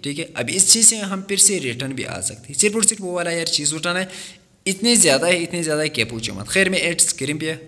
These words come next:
वो दिखाता हूँ, जिस पे, अ, वो वीडियो डालता हूँ, जिस बंदे को पता नहीं लाजमी से देख लेना, ठीक है। तो यार, ये हमारी आज की वीडियो कैसे लगी, कमेंट सेक्शन में लाजमी बताना।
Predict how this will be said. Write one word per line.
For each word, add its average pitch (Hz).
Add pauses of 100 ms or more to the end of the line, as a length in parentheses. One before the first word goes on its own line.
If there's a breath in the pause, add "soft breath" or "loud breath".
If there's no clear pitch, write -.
वो 127
दिखाता 117
हूँ, 165 (720)
जिस 131
पे, 165
अ, 160
वो 151
वीडियो 156
डालता 117
हूँ, 170
जिस 139
बंदे 143
को 147
पता 147
नहीं 160
लाजमी 110
से 113
देख 98
लेना, - (100)
ठीक 170
है। 208
तो -
यार, 185
ये 208
हमारी 214
आज 135
की 208
वीडियो 151 (180)
कैसे 151
लगी, 170
कमेंट 147
सेक्शन 151
में 127
लाजमी 170
बताना। 180